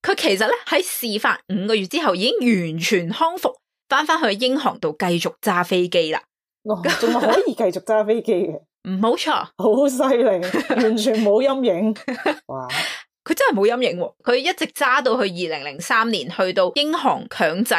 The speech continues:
Speaker 1: 退休年齡，佢先至冇繼續喺英航度揸飛機啦。但係佢實在太熱愛揸飛機啦，佢喺二零零五年嘅時候轉咗去另一間公司E C Jet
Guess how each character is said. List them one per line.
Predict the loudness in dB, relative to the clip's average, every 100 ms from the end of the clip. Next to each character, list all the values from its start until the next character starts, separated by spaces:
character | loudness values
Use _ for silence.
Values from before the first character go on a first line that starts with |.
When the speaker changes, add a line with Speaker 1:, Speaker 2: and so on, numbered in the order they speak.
| 0
Speaker 1:
退 | 2 2
休 | 2 0
年 | -4 -8
齡， | -12 -16 _
佢 | -4
先 | 0 0
至 | 0 0
冇 | -2 -2 -2
繼 | 0 0
續 | -2
喺 | -2
英 | -2 -2
航 | -4
度 | -6
揸 | -4 -2
飛 | 0
機 | 0 0
啦。 | -2 _ _ _
但 | -2 -2
係 |
佢 | 0
實 | -2 2
在 | 0
太 | 2 2 4 2
熱 | 2
愛 | -2 0 2 4 2
揸 | 2 2 2
飛 | 2 2
機 | 2 2
啦， | 0 -6 _ -4
佢 | 0
喺 | 2 2 0 0
二 | 0
零 | -2
零 | -6 -4
五 | -2 0
年 | 2
嘅 | 0
時 | 0 -2 -2
候 | -2
轉 | -2 -2 0
咗 | 0 2
去 | 0
另 | 0
一 | -2 0
間 | 0
公 | 0 -2
司 | -4 -6
E | -2 -2
C | -2 -4 -6
Jet | -2 -4 -2 -6